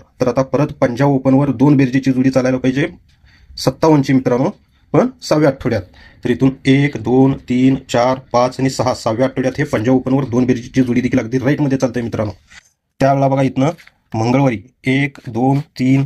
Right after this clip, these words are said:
चार, चौथ्या आठवड्यात, मित्रांनो, ही जोडीवर जोड चालते, तर इथून कंपल्सरी बंद राहते हे जोडीवर जोड. ज्यावेळेला ही सगळ्या जोड्यावर जोड्या चालतात, त्यावेळेला इथून मंगळवारी, मित्रांनो,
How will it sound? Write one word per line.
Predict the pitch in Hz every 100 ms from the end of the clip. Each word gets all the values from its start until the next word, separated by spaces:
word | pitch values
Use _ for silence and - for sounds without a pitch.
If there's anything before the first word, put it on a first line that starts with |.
| 139
चार, | - 127 131
चौथ्या | - 120 113
आठवड्यात, | 135 - 135
मित्रांनो, | 131 131 135 135
ही | 139
जोडीवर | 131 131 131
जोड | 123 127
चालते, | 123 123 135
तर | 139
इथून | 127 107 135
कंपल्सरी | 131 120 135 131 135
बंद | 113 131
राहते | 131 131
हे | 135
जोडीवर | 131 131 131
जोड. | 120 127 110 _ _ _ - - _ - - - - - - -
ज्यावेळेला | 113 131 139
ही | 135 139 135 - -
सगळ्या | 131 135
जोड्यावर | 131 123 131
जोड्या | 127 131
चालतात, | 131 131 127
त्यावेळेला | - 131 127
इथून | 131
मंगळवारी, | 123 131 143 127
मित्रांनो, | 123 120